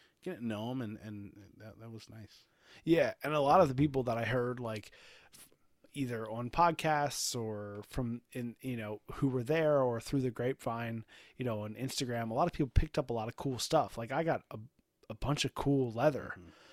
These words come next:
Speaker 1: Mm-hmm.
Speaker 2: from that, uh, from that, the leather people. It was, like, Twin Trees. I forget what it's called off the top of
Speaker 1: Yeah,
Speaker 2: my
Speaker 1: they
Speaker 2: head,
Speaker 1: were
Speaker 2: but
Speaker 1: great. Great deals.
Speaker 2: I got tons of good leather, like, all that, like, the antique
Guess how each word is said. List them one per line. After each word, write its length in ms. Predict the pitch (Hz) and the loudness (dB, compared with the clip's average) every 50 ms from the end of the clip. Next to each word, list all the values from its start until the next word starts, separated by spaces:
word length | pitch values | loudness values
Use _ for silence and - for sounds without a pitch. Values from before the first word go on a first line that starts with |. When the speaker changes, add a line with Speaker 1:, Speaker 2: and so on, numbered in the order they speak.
| - 107 | -12 -10
Speaker 1:
Mm-hmm. 100 | 123 131 | -8 -4
Speaker 2:
from 200 | 117 123 131 123 | -2 0 0 0
that, 240 | 120 113 110 110 110 | 0 0 -2 -2 -2
uh, 280 | 110 107 107 107 110 131 | -4 -4 -4 -4 -6 -4
from 200 | - 135 131 127 | -2 -2 0 0
that, 180 | 117 113 113 - - | 0 -2 -4 -6 -8
the 140 | 131 117 113 | -8 -6 -4
leather 260 | 110 113 120 131 127 | -4 -2 -2 -4 -4
people. 400 | 110 - - 120 104 104 104 104 | -4 -4 -6 -6 -6 -6 -6 -6
It 120 | 113 147 - | -6 -8 -8
was, 160 | 135 117 - | -10 -10 -10
like, 160 | - 107 104 - | -10 -12 -14 -14
Twin 300 | - - - 127 123 120 | -12 -8 -6 -6 -6 -6
Trees. 380 | 113 - - - 120 113 113 113 107 | -8 -8 -10 -10 -12 -12 -10 -12 -12
I 40 | 104 | -12
forget 220 | - - - 110 | -12 -12 -10 -10
what 80 | 90 92 | -10 -10
it's 100 | 107 - | -10 -10
called 240 | - - 101 101 | -8 -8 -8 -8
off 100 | 98 - | -10 -10
the 40 | - - | -6 -4
top 60 | 117 | -2
of 40 | 131 | -2
Speaker 1:
Yeah, 40 | 127 | -2
Speaker 2:
my 40 | 113 | 0
Speaker 1:
they 60 | 123 | 0
Speaker 2:
head, 80 | 139 160 | 0 0
Speaker 1:
were 80 | 156 | 0
Speaker 2:
but 100 | 113 107 | -2 -2
Speaker 1:
great. 260 | 107 113 139 160 143 - - - - - - - - | -2 -2 -2 -2 -4 -8 -14 -20 -20 -20 -14 -6 -2
Great 220 | 117 120 135 131 | 0 0 0 -2
deals. 440 | - 107 113 117 117 123 - - - - _ _ - - _ _ _ _ _ _ _ _ _ - - - | -4 -6 -6 -4 -4 -6 -8 -10 -16 -18 _ _ -20 -20 _ _ _ _ _ _ _ _ _ -12 -6 -4
Speaker 2:
I 80 | - | -2
got 180 | 143 147 123 - | 0 0 0 -2
tons 280 | - - 185 196 180 156 | -2 -2 0 0 0 0
of 60 | 131 | 0
good 140 | 120 117 110 | -2 -4 -4
leather, 360 | 110 110 107 107 107 110 117 | -4 -6 -6 -6 -6 -6 -4
like, 220 | 127 131 131 127 147 | -2 -2 -2 0 2
all 120 | 139 143 | 2 2
that, 180 | 147 147 110 131 | 2 0 -2 -2
like, 180 | 135 131 - | -4 -4 -2
the 160 | - 131 - 123 | -2 -4 -4 -4
antique 300 | 123 127 - - 135 | -4 -4 -4 -4 -6